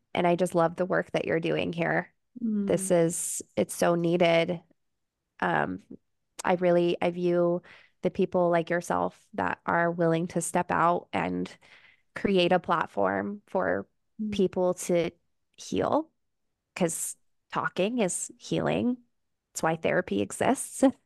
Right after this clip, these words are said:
Speaker 2: Yeah.
Speaker 1: Talk
Speaker 2: Yeah.
Speaker 1: therapy is a
Speaker 2: Yeah.
Speaker 1: thing. Um, it's so brave.
Speaker 2: Mm.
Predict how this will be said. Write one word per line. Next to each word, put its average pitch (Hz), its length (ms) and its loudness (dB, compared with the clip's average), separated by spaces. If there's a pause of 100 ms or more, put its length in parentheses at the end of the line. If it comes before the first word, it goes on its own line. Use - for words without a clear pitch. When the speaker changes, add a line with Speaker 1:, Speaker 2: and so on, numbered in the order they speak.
Speaker 2:
Yeah. 208 300 0 (180)
Speaker 1:
Talk - 100 -4
Speaker 2:
Yeah. 254 80 0
Speaker 1:
therapy 233 480 -2 (400)
is 196 160 0
a 190 40 4
Speaker 2:
Yeah. - 20 2
Speaker 1:
thing. 208 460 0 (480)
Um, 101 420 -2 (880)
it's 233 180 0
so 190 160 4
brave. 160 480 -4 (500)
Speaker 2:
Mm. 202 540 -2